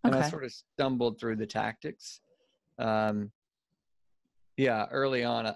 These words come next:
Speaker 1: I would, I would say, I, you know, I, I did. I, I just sort of stumbled through it. I found my way. I'm a, I'm a, I'm a sort of natural networker.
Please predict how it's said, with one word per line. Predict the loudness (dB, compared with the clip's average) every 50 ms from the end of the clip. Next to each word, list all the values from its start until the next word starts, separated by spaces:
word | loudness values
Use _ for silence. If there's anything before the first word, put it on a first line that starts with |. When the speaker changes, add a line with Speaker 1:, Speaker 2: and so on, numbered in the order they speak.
| -4
Speaker 1:
I | -4 -2 -2
would, | -2 -2
I | -2 -4
would | -4 -4
say, | -4 -2 -2 0
I, | 0 0 -2 -2
you | -2 0 0
know, | 0
I, | 0 -2 -4 -4 -4 -4
I |
did. | -4 -4 -4 -4 -4 -4
I, | -4 -6 -6 -8
I |
just | -10 -10 -10 -12 -12 -14 -16 -16 -14
sort | -14 -12 -12
of | -10
stumbled | -8 -4 -4 -2 -2 -4 -4
through | -2 -2 -2
it. | -2
I | -4
found | -4 -2 0 0 0 0 0
my | 0 -2
way. | 0 0 0 0 2 2 2
I'm | 2 0 0
a, | -2 -4 -6 _ _ _ _ _ _ -6
I'm | -2 -2
a, | -2 -2 -4 -10 _ _ _ _ _ _ _ _ -20 -20 -20 -20 -20 _ _ _ _ _ _ _ -10 -4
I'm | -2 2 2
a | 4 4 4 4 2 2 0 -2 -6 _ _ _ _ _ -14
sort | -6 -4 -2 0
of | 2
natural | 4 4 4 4 2 0 -4 -6 -8 -8 -6 -4 -4 -4 -6 -6 -10 _ _ _ _ _ _ _ _ _ -4
networker. | 0 0 0 0 0 -2 -2 -2 -2 -2 -4 -4 -4 -6